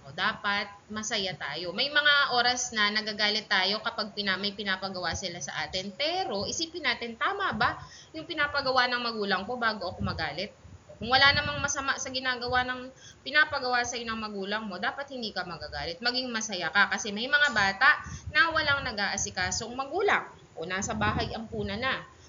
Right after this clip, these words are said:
May mga bata na pakalat-kalat kung saan-saan natutulog kasi walang magulang na nag-aasikaso sa kanila. So kung may mga magulang kayo na nag-aasikaso sa inyo,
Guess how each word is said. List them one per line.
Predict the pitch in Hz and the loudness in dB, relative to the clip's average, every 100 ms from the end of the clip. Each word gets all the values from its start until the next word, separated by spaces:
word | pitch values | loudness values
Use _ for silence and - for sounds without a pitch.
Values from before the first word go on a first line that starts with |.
| - | -12
May | 214 | -4
mga | 220 226 | -2 0
bata | 214 220 285 | 2 2 0
na | 277 | -4
pakalat-kalat | 269 220 214 208 214 - 196 269 - | -4 0 2 2 0 2 2 2 -2
kung | 226 | -8
saan-saan | - 180 196 185 180 | -6 -4 -4 -4 -4
natutulog | 185 - 269 254 214 | -6 -4 -2 0 0
kasi | 285 302 285 | -2 -2 2
walang | 294 311 302 | 2 2 0
magulang | 247 196 185 175 | -4 -2 -2 -2
na | 220 | 0
nag-aasikaso | 262 247 - 156 190 - 208 139 - 185 | 0 -2 -2 -2 -2 -4 -4 -4 -4 -4
sa | 185 240 | -4 -4
kanila. | 254 294 330 233 - - - - | -4 -2 4 4 2 -14 -20 -14
So | - | -10
kung | 233 240 | -6 0
may | 254 | 0
mga | 254 247 254 247 | 6 6 6 0
magulang | 233 226 226 240 | -2 2 2 2
kayo | 349 311 285 | 0 2 2
na | 254 | 0
nag-aasikaso | 220 202 185 202 220 190 196 214 | 0 2 2 2 0 0 -2 -4
sa | - | -6
inyo, | 294 254 | -6 -4